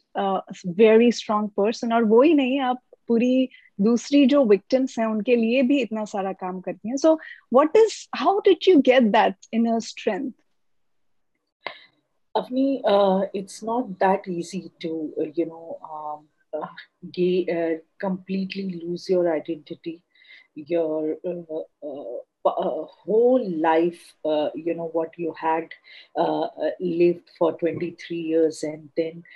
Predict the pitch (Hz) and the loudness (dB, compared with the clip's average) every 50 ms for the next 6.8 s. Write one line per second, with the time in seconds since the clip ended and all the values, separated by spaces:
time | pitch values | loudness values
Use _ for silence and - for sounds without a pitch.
0 | - - - _ - 185 180 196 202 196 190 226 220 220 208 - - - 185 190 | -20 -20 -14 _ -2 0 0 0 0 -2 -6 -6 -8 -10 -12 -10 -6 -4 -4 -4
1 | 190 170 _ - 208 185 190 208 190 - - - 190 185 175 165 156 - _ _ | -6 -8 _ -6 -4 -4 -4 -8 -10 -14 -10 -6 -6 -6 -6 -6 -10 -18 _ _
2 | - 160 - _ - - - 247 220 202 - - - - - - - - 175 175 | -20 -20 -18 _ -12 -6 -2 -2 -2 -2 -4 -12 -16 -18 -18 -12 -8 -8 -8 -6
3 | 185 185 - 185 160 156 - - - 185 165 160 - - - - 175 170 - 170 | -6 -4 -2 -2 -2 -2 -4 -8 -12 -10 -12 -12 -14 -8 -4 -4 -4 -4 -6 -12
4 | 156 151 _ _ - 147 156 156 156 147 - - _ - 226 220 202 208 214 208 | -14 -14 _ _ -16 -14 -14 -14 -16 -18 -20 -20 _ -12 -10 -10 -8 -8 -8 -6
5 | 190 160 156 - _ _ _ _ _ _ - 160 160 - - 160 175 175 160 - | -6 -6 -6 -8 _ _ _ _ _ _ -20 -20 -16 -10 -8 -8 -8 -8 -6 -6
6 | 175 - - - 160 165 - _ - 180 165 165 156 151 151 - | -6 -4 -4 -6 -8 -10 -10 _ -8 -8 -6 -6 -6 -6 -8 -10